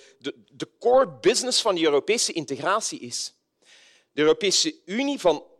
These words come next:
bij het begin heeft eigenlijk altijd de ambitie gehad, het plan om van Europa één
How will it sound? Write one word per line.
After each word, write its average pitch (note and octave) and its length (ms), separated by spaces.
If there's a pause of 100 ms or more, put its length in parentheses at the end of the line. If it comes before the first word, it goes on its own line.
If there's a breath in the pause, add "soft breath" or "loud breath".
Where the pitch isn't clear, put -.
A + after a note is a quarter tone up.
(200)
bij A3 160
het A#3+ 160
begin B3 440 (260)
heeft D#3+ 240
eigenlijk F#3 320
altijd B3 280
de - 80
ambitie D3 640
gehad, A3 240
het - 220
plan A3+ 400
om D#3+ 220
van D#3+ 380 (580 soft breath)
Europa G3+ 580
één A3 460